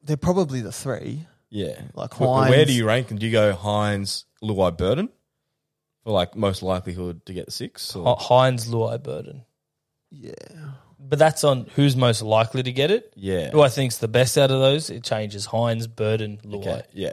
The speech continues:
Speaker 1: It's purely just gonna be on form. I think Freddie's just gotta go with who's gonna play, who's gonna be, like, who's playing the best footy at that point in time, and then he's
Speaker 2: You don't think he'll just stick with Luai just
Speaker 3: Nah,
Speaker 2: for,
Speaker 3: he
Speaker 2: like,
Speaker 3: can't.
Speaker 1: He can't.
Speaker 3: He can't.
Speaker 2: Good.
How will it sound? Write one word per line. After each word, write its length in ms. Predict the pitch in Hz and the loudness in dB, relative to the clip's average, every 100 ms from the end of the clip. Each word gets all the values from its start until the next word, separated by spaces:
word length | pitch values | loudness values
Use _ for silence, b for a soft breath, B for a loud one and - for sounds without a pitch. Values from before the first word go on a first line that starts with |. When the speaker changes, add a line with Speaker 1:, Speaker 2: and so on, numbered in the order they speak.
| - | -8
Speaker 1:
It's 180 | 147 - | -10 -8
purely 380 | - 190 190 151 | 2 6 6 4
just 200 | 131 - | 0 -4
gonna 160 | 123 | -4
be 120 | 110 98 | -4 -8
on 140 | 67 | -10
form. 360 | - 117 98 110 | -10 -8 -8 -6
I 60 | |
think 140 | 135 131 | -6 -4
Freddie's 340 | 139 127 120 | 0 0 0
just 160 | 123 - | -4 -6
gotta 180 | 127 123 | -6 -4
go 180 | 120 | -6
with 180 | 110 117 | -6 -8
who's 240 | - 131 123 | -4 -4 -2
gonna 200 | 131 123 | -4 -4
play, 220 | - 120 | -8 -4
who's 200 | 135 131 | 0 2
gonna 160 | 123 120 | 4 2
be, 280 | 117 117 104 | 2 0 -4
like, 200 | 117 113 | -4 4
who's 160 | 131 | 6
playing 240 | 127 123 120 | 6 -2 0
the 60 | |
best 260 | 110 120 - | 0 0 0
footy 340 | 131 156 226 - _ _ _ _ _ | -4 -4 -8 -16 _ _ _ _ _
at 180 | 101 120 | -12 -2
that 260 | 120 113 - | -2 -2 -4
point 180 | 120 | -4
in 80 | 117 | -2
time, 340 | 113 120 185 170 | -4 -6 -6 -8
and 80 | |
then 100 | 117 110 | -8 -8
he's 100 | 104 | -2
Speaker 2:
You 60 | |
don't 160 | 123 127 | 0 0
think 140 | 127 | -2
he'll 100 | 123 | -6
just 180 | 113 107 | -8 -10
stick 280 | - 107 104 | -8 -12 -10
with 100 | 92 | -8
Luai 360 | 85 92 131 | -4 -2 -2
just 180 | 123 90 | -4 -6
Speaker 3:
Nah, 80 | 113 | -4
Speaker 2:
for, 40 | 98 87 | -2 0
Speaker 3:
he 60 | |
Speaker 2:
like, 80 | 139 | 0
Speaker 3:
can't. 380 | 139 120 139 - | 2 2 2 -2
Speaker 1:
He 120 | 139 | -4
can't. 400 | 127 160 190 139 | -4 -4 -4 -6
Speaker 3:
He 60 | 127 | -2
can't. 260 | 117 92 - _ _ _ _ - | -2 -2 -12 _ _ _ _ -6
Speaker 2:
Good. 280 | 95 82 | -4 -4